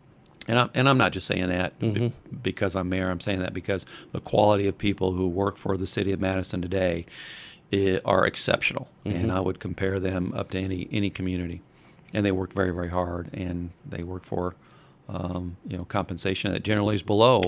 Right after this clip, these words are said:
Speaker 1: uh,
Speaker 2: Right.
Speaker 1: below market. But the, the difference is,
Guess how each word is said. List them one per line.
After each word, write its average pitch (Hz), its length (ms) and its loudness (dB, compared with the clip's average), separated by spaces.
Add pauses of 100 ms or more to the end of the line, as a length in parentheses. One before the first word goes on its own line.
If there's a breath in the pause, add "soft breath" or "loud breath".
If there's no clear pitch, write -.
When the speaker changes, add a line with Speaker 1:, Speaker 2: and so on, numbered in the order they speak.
Speaker 1:
uh, - 60 -4 (160)
Speaker 2:
Right. - 340 -4
Speaker 1:
below 95 220 0
market. 92 420 -2
But 95 160 0 (480 loud breath)
the, 117 140 6
the 113 180 4
difference 135 560 2
is, 147 400 0